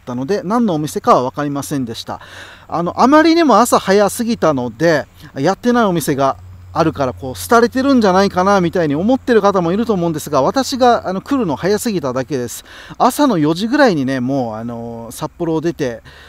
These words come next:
早朝にはね、あの、ま、着いてましたからね。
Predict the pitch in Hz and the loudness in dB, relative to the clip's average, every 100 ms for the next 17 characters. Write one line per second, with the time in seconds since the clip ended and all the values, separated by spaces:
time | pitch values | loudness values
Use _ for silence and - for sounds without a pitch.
0 | - 139 - 247 277 269 262 135 120 127 | -18 -8 -2 -2 0 2 2 0 -2 -6
1 | - 127 127 127 147 139 _ _ - 233 | -8 -10 -8 -6 -8 -10 _ _ -6 -4
2 | 185 135 - 107 101 101 117 156 285 104 | -2 -4 -6 -12 -12 -10 -6 -4 -4 -8